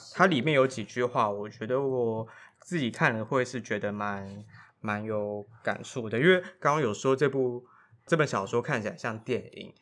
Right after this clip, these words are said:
那它对于很多情节的描述非常的细致。然后它这个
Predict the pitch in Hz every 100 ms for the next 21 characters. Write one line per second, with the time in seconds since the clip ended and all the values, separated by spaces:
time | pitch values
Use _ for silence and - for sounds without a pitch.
0 | _ _ _ 160 151 151 156 156 156 123
1 | 123 127 98 120 123 123 - 107 113 120
2 | 113 110 110 101 107 - 120 107 104 123
3 | 120 117 98 101 104 101 - 135 104 -
4 | - 104 101 _ _ _ - 120 123 165
5 | 165 165 165 160 165 131 117